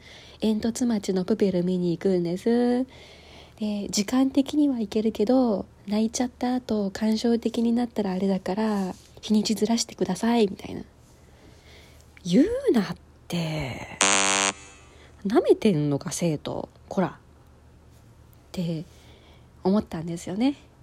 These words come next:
あかんあかん、言葉遣いが。まあね、あの、所詮広島出身なんでね、あのー、喧嘩言葉は慣れてますよ。怒らしたら怖いんですよ、私。<laughs>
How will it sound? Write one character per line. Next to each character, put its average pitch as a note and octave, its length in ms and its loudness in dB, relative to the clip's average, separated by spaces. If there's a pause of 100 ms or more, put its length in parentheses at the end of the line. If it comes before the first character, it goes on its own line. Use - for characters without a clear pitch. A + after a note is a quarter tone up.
(100)
あ - 80 -18
か - 160 -12
ん D#3+ 40 -12
あ - 20 -18
か - 100 -12
ん、 - 60 -14
言 - 200 -2
葉 F3+ 80 0
遣 - 280 -8
い - 40 -8
が。 - 140 -12 (920)
ま - 100 -20
あ - 20 -16
ね、 E3+ 80 -10
あ - 20 -6
の、 E3+ 60 -6
所 - 160 -2
詮 G3+ 140 -6
広 A3 260 0
島 B3 180 2
出 B3+ 340 0
身 B3+ 60 0
な C4 100 2
ん A3+ 40 0
で D#3+ 140 -2
ね、 D#3+ 220 -4 (180)
あ E3+ 100 -6
の D3 520 -6
ー、 - 20 -12 (680)
喧 A3+ 260 0
嘩 A3+ 160 -2
言 A3 120 -2 (160)
葉 D#3 160 -4
は - 340 -8 (220)
慣 F3+ 120 -2
れ E3+ 100 -6
て - 120 -16
ま - 140 -10
す - 140 -12
よ。 B3 200 -6 (720)
怒 - 200 -8
ら F#3+ 100 -2
し - 60 -6
た G3+ 100 -4
ら F#3+ 60 -2
怖 G#3 200 2
い A#3 60 4
ん A#3 40 4
で A3+ 120 2
す A3 100 -4
よ、 A3 60 2
私。 G3+ 540 0
<laughs> C#4 40 4